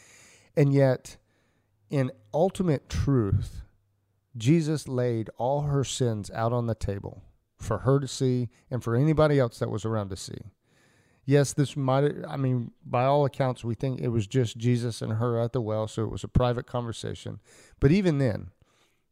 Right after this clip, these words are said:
even then, someone she just met, and he starts calling out her sins in extreme truth. My question for us today is, <laughs> as individually and as a society,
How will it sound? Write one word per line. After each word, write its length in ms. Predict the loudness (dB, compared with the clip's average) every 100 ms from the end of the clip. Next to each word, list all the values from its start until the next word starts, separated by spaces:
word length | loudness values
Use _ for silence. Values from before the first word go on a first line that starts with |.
| _ 0
even 240 | 0 2
then, 240 | 2 0 -2
someone 360 | 2 4 4
she 220 | 2 -2
just 400 | -2 2 2 2
met, 440 | -4 -6 -6 -12 -20 _ _ _ _ _ _ -4
and 140 | 0
he 120 | 0
starts 340 | 0 0 0 -2
calling 500 | -4 0 2 2 0
out 200 | -2 -4
her 140 | -6
sins 600 | -6 -6 -8 -10 -16 -20 _ _ _ _ _ _ _ _ _ _ _ _ _ -2
in 140 | 0
extreme 720 | 0 -4 -8 -8 -2 0 0
truth. 580 | -2 -6 -6 -6 -10 -16 -20 _ _ _ _ _ _ _ _ _ _ _ _ -6
My 100 | -4
question 720 | -2 2 4 2 -2 -2 -2
for 240 | -4 0
us 180 | 0 0
today 440 | -6 -6 -4 -4 -4
is, 480 | -4 -4 -8 -12 -20 _ _ _ -8
<laughs> 720 | -6 -4 -8 _ _ _ _
as 180 | -4 2
individually 640 | 2 4 4 2 2 0
and 100 | 2
as 160 | 0 -2
a 60 | -6
society, 800 | -8 -6 -2 0 0 0 -4